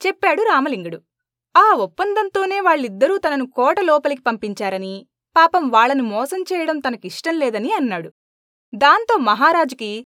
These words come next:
అసలు కథ అర్థమైంది. ఆ తర్వాత రత్తయ్యకి, తిమ్మయ్యకి కొరడా దెబ్బలు తప్పలేదు.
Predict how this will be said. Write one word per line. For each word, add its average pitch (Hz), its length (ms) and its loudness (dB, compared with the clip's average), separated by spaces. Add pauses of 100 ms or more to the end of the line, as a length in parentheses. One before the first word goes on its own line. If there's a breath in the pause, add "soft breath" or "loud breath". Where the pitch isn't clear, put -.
(180)
అసలు 349 240 0
కథ 196 180 -4
అర్థమైంది. 196 640 -6 (500)
ఆ 320 140 8
తర్వాత 381 440 2
రత్తయ్యకి, 277 640 0
తిమ్మయ్యకి 233 760 -4 (160)
కొరడా 339 300 6
దెబ్బలు 247 360 -2
తప్పలేదు. 302 560 0